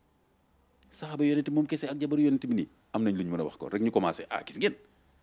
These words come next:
Foofu la tuuma boobu jógee. Alquran nag addu ci daal ne bépp jullit boo xam ne dégg nga loolu, neel, "Soxna Aïcha de ku baax la, lu baax lañ xam ci moom, duggul ci lii." Kon loolu mooy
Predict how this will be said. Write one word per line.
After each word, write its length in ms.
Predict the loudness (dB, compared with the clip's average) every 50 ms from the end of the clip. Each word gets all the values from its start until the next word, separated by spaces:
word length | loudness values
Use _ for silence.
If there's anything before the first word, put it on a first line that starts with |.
| _ _ _ _ _ _ _ _ _ _ _ _ _ _ _ _ _ _
Foofu 220 | 4 4 6 8 6
la 80 | 6
tuuma 180 | 8 8 8 8
boobu 180 | 8 8 6 6
jógee. 160 | 4 2 2 2
Alquran 360 | 2 2 2 2 2 2 2 0
nag 140 | -2 -2 -2
addu 220 | -2 -2 -2 -2 -6
ci 100 | -4 -2
daal 200 | -2 -2 0 0 -2
ne 120 | -4 -6 -8 _ _ _ _ _ _ _ -8
bépp 300 | 0 2 2 2 2 0 0 4
jullit 200 | 4 4 4 4
boo 140 | 2 0 0
xam 180 | 0 0 -4 -4
ne 100 | -4 -4
dégg 280 | -2 0 0 0 0 0
nga 120 | 0 2
loolu, 280 | 2 2 2 0 -2 -8 _ _ -10
neel, 320 | -6 -2 0 0 0 -2 -4 -8 _ _ _ _ _ _ _ _ _ _ _ _ -10
"Soxna 300 | -4 -2 -2 0 0 0
Aïcha 200 | -2 -2 -4 -4
de 80 | -6 -6
ku 120 | -6 -4
baax 200 | -4 -4 -2 -2
la, 100 | -4 -6
lu 160 | -4 -4 -2
baax 180 | 0 0 -2 -2
lañ 120 | -4 -8 -8
xam 160 | -8 -10 -10
ci 80 | -8
moom, 180 | -8 -8 -8 -8
duggul 240 | -8 -8 -6 -8 -8
ci 100 | -10 -12
lii." 120 | -14 -14 -16 _ _ _ _ _ _ _ _ _ _ _ _ _ _ _ _ _ _ _ -6
Kon 120 | -2 0 4 6
loolu 180 | 6 6 6 6
mooy 220 | 6 4 2